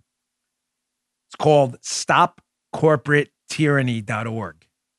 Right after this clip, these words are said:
We always talk about what we can do to fight back. It gives you some very simple steps.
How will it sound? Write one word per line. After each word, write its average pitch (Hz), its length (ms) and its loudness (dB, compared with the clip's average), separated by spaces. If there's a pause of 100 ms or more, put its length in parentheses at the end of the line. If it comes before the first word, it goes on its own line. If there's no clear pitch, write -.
(1300)
We 110 80 -10
always 131 260 -4
talk 147 240 0
about 143 200 0
what 131 140 -6
we 135 120 -6
can 135 200 -4
do 170 280 0
to 135 80 -2
fight 107 300 -8
back. 92 400 -8
It 135 140 -10
gives 135 280 0
you 143 80 -2
some 117 300 -2
very 143 680 0
simple 135 540 -4
steps. - 480 -10